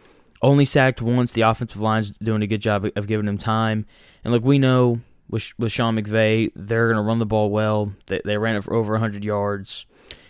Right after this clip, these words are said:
Cooper Kupp, you know, he's gotta be loving this new quarterback, man. He's, he had another big week, nine receptions, hundred, hundred sixty-three yards, and two touchdowns. They've got guys on the outside. They run the ball well.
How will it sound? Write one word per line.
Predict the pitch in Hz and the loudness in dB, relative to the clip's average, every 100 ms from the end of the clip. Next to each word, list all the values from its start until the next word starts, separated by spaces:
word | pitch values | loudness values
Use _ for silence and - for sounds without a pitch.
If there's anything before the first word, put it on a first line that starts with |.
| - | -4
Cooper | 165 156 | 0 2
Kupp, | 131 127 123 123 - - _ _ - _ - - _ _ _ - | 2 2 4 2 -2 -18 _ _ -20 _ -20 -20 _ _ _ -2
you | 143 | 4
know, | |
he's | 143 156 | 6 6
gotta | 139 123 | 6 4
be | 120 | 2
loving | 117 113 113 | 2 2 0
this | 110 | -2
new | 120 | -4
quarterback, | 104 113 104 101 98 | -2 0 0 -2 -4
man. | 95 107 110 | -4 -4 0
He's, | 123 123 - - - _ | 0 0 -4 -16 -20 _
he | 139 | 2
had | 120 | 4
another | 123 123 | 4 2
big | 123 120 | 0 -2
week, | 104 113 113 - | 0 0 0 -2
nine | - 113 120 | -4 -2 -2
receptions, | 113 117 110 117 | 0 -2 -2 -2
hundred, | 110 117 120 | -2 -2 -2
hundred | 120 127 | -4 -2
sixty-three | 123 127 - 117 117 | -2 -4 -4 -4 -2
yards, | 110 107 107 104 - - _ _ _ _ _ | 0 2 0 -2 -10 -16 _ _ _ _ _
and | 104 | -6
two | - 135 | 2 2
touchdowns. | 123 123 117 123 113 113 110 113 | 4 0 0 0 0 0 -2 0
They've | 127 | 0
got | 131 135 101 | 2 2 2
guys | 117 123 120 | 2 2 2
on | 120 | 0
the | 117 | 0
outside. | 113 - 117 113 | 0 0 0 0
They | 98 | 0
run | 95 120 | -2 -2
the | 117 | 0
ball | 110 110 | 0 0
well. | 104 104 104 104 | 0 0 0 -2